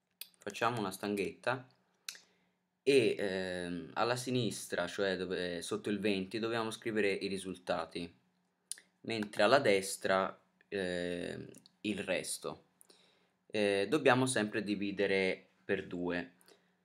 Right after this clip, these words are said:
Come si fa a capire se il resto è zero e se il resto è uno? Il resto è zero quando, eh, quando non c'è il resto,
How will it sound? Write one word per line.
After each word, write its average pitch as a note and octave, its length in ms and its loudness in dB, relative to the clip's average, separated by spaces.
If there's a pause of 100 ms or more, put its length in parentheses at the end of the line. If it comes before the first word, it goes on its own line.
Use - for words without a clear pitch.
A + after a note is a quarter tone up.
(120)
Come F#3+ 200 2
si F#3+ 60 -2
fa C#3+ 140 8
a A#2+ 100 10
capire G#2+ 360 -2
se G#2+ 160 -2
il G#2+ 120 0
resto A#2+ 640 2
è B2+ 240 4
zero G2+ 480 4
e G2+ 80 0
se G#2 200 2
il G2+ 60 6
resto F#2+ 540 -2
è F2+ 80 -2
uno? F2 520 -4 (880)
Il D3 160 -2
resto A#2 680 6
è A2 260 4
zero A2+ 600 2 (580)
quando, D3+ 760 4 (180)
eh, F#2+ 680 -4 (360)
quando C3+ 260 2
non A#2 160 -2
c'è A2+ 220 0
il A2 60 0
resto, F#2 680 -2